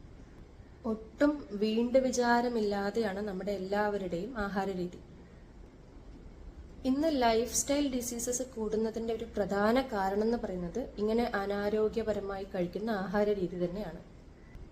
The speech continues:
രണ്ടായിരത്തി പതിനാറിലെ ഒരു ഡബ്ല്യു എച്ച് ഡാറ്റ പറയുന്നത് ലോകത്ത് പകർച്ചവ്യാധി അല്ലാതെ ഇങ്ങനെ സെഡൻഡറി ലൈഫ് സ്റ്റൈൽ മൂലമുണ്ടാവുന്ന ഡിസീസസ്, അതായത് ഒബിസിറ്റി, ഹൈപ്പർലിപ്പിഡീമിയ,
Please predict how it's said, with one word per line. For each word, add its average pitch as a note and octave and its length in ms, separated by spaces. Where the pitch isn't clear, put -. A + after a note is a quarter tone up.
രണ്ടായിരത്തി G#3+ 520
പതിനാറിലെ A3 580
ഒരു A3 160
ഡബ്ല്യു G3 340
എച്ച് G#3+ 240
ഡാറ്റ F3+ 280
പറയുന്നത് F#3 440
ലോകത്ത് G#3 400
പകർച്ചവ്യാധി A3 1000
അല്ലാതെ G3+ 540
ഇങ്ങനെ A3 220
സെഡൻഡറി G3+ 540
ലൈഫ് F#3 260
സ്റ്റൈൽ G#3+ 280
മൂലമുണ്ടാവുന്ന G3 640
ഡിസീസസ്, F3 540
അതായത് F3+ 380
ഒബിസിറ്റി, G3 420
ഹൈപ്പർലിപ്പിഡീമിയ, F3+ 880